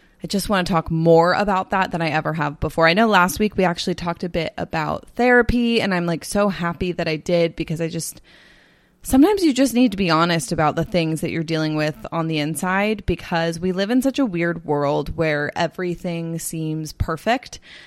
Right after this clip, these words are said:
And I think you guys probably could be listening to these episodes and be like, "She's figured it all out. You know, she's got the job. She lives in the amazing city. She has the new boyfriend. Her friends are amazing." Like, all these things are true.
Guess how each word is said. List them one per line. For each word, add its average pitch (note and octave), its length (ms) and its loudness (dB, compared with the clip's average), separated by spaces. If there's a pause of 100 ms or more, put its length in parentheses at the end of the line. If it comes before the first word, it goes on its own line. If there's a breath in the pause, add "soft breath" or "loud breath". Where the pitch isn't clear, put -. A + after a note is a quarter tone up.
(240 loud breath)
And F#3 220 4
I F3+ 80 2
think G#3 260 -2
you G3 80 2
guys G#3 220 4
probably F3+ 420 2
could F3+ 180 -4
be F3+ 120 2
listening E3+ 540 -2
to - 140 -4
these E3 200 0
episodes E3 420 -2
and E3+ 60 -6
be F3+ 80 -2
like, F3+ 100 -6
"She's - 220 -8
figured C4 300 4
it B3 100 4
all A#3 160 6
out. G3+ 400 2
You A3 160 -6
know, F#3 180 -6
she's G3 240 -8
got G#3+ 320 -8
the A3 80 -4
job. G3+ 540 2
She G3+ 220 -6
lives G#3+ 260 -4
in A3 100 -2
the G#3 180 -6
amazing G#3+ 500 -4
city. G#3 360 -2
She F#3 140 -2
has G#3 140 -2
the A#3 100 -6
new A3+ 160 -2
boyfriend. G#3 560 -4
Her G3+ 120 -6
friends A3 300 -2
are A3 80 -2
amazing." A3 240 -2
Like, A3 180 -2 (400 loud breath)
all B3+ 200 6
these D4 220 4
things A3 260 0
are G3 80 0
true. F#3 520 0